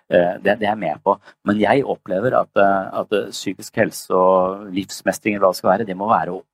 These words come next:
oppdage alle de narrativene som, som, eh, kanskje gjelder litt, men ikke gjelder fullt så mye. Du må ha flere narrativer tilgjengelig for å, for å kunne flere, flere inn-, flere ideer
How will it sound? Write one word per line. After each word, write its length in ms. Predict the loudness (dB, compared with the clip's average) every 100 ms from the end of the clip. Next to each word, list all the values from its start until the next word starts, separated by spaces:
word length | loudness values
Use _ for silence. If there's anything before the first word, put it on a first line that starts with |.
| -6
oppdage 720 | -6 -6 -14 0 0 2 0 0
alle 220 | 0 0
de 140 | -2
narrativene 720 | 0 0 0 -2 -2 -2 -2 -10
som, 340 | -10 -12 -12 -18 _ -20 _
som, 360 | 0 0 2 2
eh, 220 | 2 0 -4
kanskje 400 | -4 -2 -2 0
gjelder 240 | 2 2
litt, 280 | 0 -8 -10
men 100 | -10 -6
ikke 160 | -4
gjelder 220 | -2 -4 -6
fullt 220 | -10 -6
så 100 | -4
mye. 140 | -4
Du 80 | -4
må 100 | -4
ha 160 | -4 -6 _
flere 260 | 0 0 -2
narrativer 460 | -2 -2 -2 -4
tilgjengelig 500 | -6 -4 -4 -4 -8 -10 _ _ _ _ _ 0
for 140 | 2
å, 420 | 4 4 2 -2
for 140 | -6 -8
å 80 | -6
kunne 460 | -2 2 2 2
flere, 480 | 0 2 2 2 -2 _ _ 0
flere 300 | 2 2 -6 _ _ -4
inn-, 180 | -4 -6 -20 -18
flere 280 | -4 -4 -2 -8
ideer 440 | -6 -4 -4